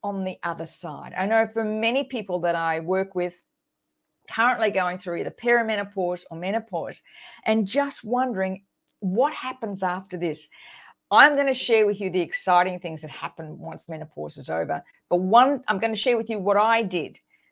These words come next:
to navigate that time in my life from fifty now, you know, fifteen years later. And, and can I tell you, although it wasn't always pretty,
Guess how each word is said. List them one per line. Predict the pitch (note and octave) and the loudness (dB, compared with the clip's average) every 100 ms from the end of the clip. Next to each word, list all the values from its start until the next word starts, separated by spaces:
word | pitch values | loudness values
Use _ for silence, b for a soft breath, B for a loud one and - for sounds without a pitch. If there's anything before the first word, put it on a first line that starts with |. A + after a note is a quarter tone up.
| _ | _
to | - G3+ F#3 F3 | -2 2 4 2
navigate | E3+ F#3 A3 B3+ A3 F#3+ | 0 2 4 4 2 2
that | F#3 E3 | 0 -2
time | - E3+ D#3+ | -4 -6 -4
in | |
my | D#3+ D#3 | -4 -4
life | D#3 D#3+ D#3+ - | -2 -4 -4 -8
from | D#3 | -14
fifty | - G3 G3 - - E4+ D#4+ _ | -6 -4 -4 -8 -10 -8 -10 _
now, | G3+ F3 D#3 D#3 C#3 | -12 -4 -2 -2 -4
you | E3 | -10
know, | D3+ | -10
fifteen | D3+ F3 - D#3+ D#3 | -8 -10 -8 -8 -6
years | D3+ D3 D3+ | -6 -8 -4
later. | E3 D#3+ D#3+ D3+ - | 2 4 4 2 -2
And, | E3 E3 D#3+ - B B | -4 -4 -6 -10 B B
and | G3 | 2
can | G3 | 2
I | G#3+ G3+ G3 | 2 2 0
tell | - A#3+ A#3+ C4 | -4 4 6 6
you, | A#3 E3 D3 E3+ A3 - B B B - | 6 2 2 0 -2 -8 B B B 2
although | G3+ G#3+ C4 | 8 12 12
it | A#3+ | 12
wasn't | B3 A#3+ A#3 | 6 6 2
always | A3 G#3 | 2 2
pretty, | - - B3 G#3+ D#3+ D3+ | -2 -2 4 6 4 -2